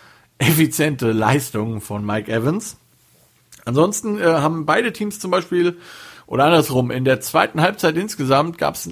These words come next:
fünf Punkte. Ähm, ein Field Goal und ein Safety von Tampa Bay und das war's. Tampa Bay hat zur Halbzeit sechsundzwanzig zu zehn geführt und hat das Ding dann eigentlich nur noch verwaltet.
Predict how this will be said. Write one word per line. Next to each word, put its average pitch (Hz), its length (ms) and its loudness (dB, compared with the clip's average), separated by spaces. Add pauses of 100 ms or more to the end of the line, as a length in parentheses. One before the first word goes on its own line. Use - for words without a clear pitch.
fünf 254 400 -6
Punkte. 208 360 -4 (840)
Ähm, 104 420 0
ein 110 120 -8
Field - 260 -8
Goal 175 260 4
und 160 220 0
ein 135 80 -8
Safety 156 580 2
von 139 320 -4
Tampa 135 280 0
Bay 139 260 2
und 131 140 -2
das 113 200 -2
war's. 123 480 0 (800)
Tampa 143 260 2
Bay 147 260 6
hat 147 180 2
zur 143 220 4
Halbzeit 151 640 4
sechsundzwanzig 143 800 -4
zu 127 120 -12
zehn 147 300 -2
geführt 151 480 0
und 120 120 -4
hat 143 160 0
das 120 160 -6
Ding 135 180 -2
dann 127 140 0
eigentlich 131 400 -4
nur 127 120 0
noch 123 140 -2
verwaltet. 120 720 0